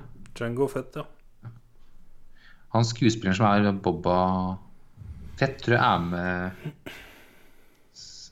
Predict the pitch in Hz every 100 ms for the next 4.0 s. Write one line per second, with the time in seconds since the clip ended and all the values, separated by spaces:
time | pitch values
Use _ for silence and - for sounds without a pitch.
0 | _ 120 113 110 101 98 95 - - 107
1 | 107 95 90 113 107 101 98 98 98 95
2 | 85 87 87 85 82 82 85 - 92 92
3 | - 123 - - 107 92 - 92 92